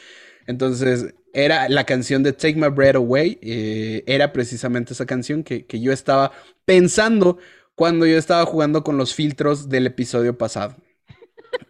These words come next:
Entonces, ahora lo saben, ahora se los cuento. Y, pues, un saludo cordial, un saludo también a mi esposa, a la madrina del podcast. Coming soon, madame, ahí va a estar.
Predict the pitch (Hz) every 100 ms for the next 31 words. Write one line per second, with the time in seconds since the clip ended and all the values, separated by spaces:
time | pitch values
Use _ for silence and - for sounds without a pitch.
0 | - 147 139 139 123 135 127 - - -
1 | - - - - 170 185 196 185 165 -
2 | 156 151 190 226 - - 160 - 135 139
3 | 147 147 123 - 139 139 135 160 - -
4 | 135 147 151 151 143 143 156 160 156 156
5 | 156 139 123 117 135 160 156 151 143 143
6 | 143 139 127 - 202 226 220 - - -
7 | 139 190 226 240 233 247 302 277 233 180
8 | - 233 247 - 285 302 508 554 587 622
9 | 640 679 679 _ _ 508 381 _ - 233
10 | 254 269 233 - - 220 233 262 277 269
11 | 226 202 185 180 175 202 254 294 254 208
12 | 214 214 220 214 - - 196 247 330